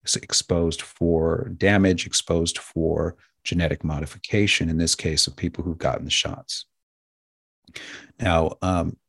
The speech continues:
when a person has an M T H F R disorder as well, they're gonna have a difficult time using one of their eight pathways for detoxification, the methyl pathway. So there's gonna be complications,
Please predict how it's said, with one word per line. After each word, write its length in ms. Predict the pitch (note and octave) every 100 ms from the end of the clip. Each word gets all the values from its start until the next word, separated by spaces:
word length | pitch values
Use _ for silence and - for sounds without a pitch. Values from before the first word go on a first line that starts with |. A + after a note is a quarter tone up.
| _ _
when 280 | G2 F#2 -
a 60 | -
person 320 | G#2+ - F#2+
has 140 | F#2
an 60 | -
M 140 | F#2
T 200 | - G2
H 180 | F#2 -
F 180 | F2+ -
R 360 | G2+ G2+ -
disorder 580 | - F#2 G#2+ F#2+ F2+ G#2+
as 140 | F#2 F2
well, 400 | F#2 G#2+ C3+ C3
they're 180 | - E2
gonna 140 | F2 F2
have 340 | F#2+ F2 - -
a 280 | E2+ F2+ F2+
difficult 480 | F2+ G2 - - -
time 280 | G#2 G2
using 320 | F#2 F2 F2+ F2
one 180 | F#2
of 140 | F#2 G2
their 240 | F2 F2+ -
eight 280 | F#2 F2+ - - - - _
pathways 800 | B2+ D3+ - G2+ - - - - -
for 260 | - G2
detoxification, 1000 | F#2 F2+ G#2+ F2+ - E2 - G#2 F#2 E2
the 80 | D#2+
methyl 340 | E2+ A2+ - -
pathway. 560 | G2+ - - - A#2+ _ - - - _
So 500 | - G#2 F2+ F2+ - -
there's 520 | - F2+ F2 E2+ - -
gonna 160 | F#2+ F2
be 220 | F2 E2+
complications, 1040 | - G#2 - F#2 G#2+ G2 - G#2 G#2+ -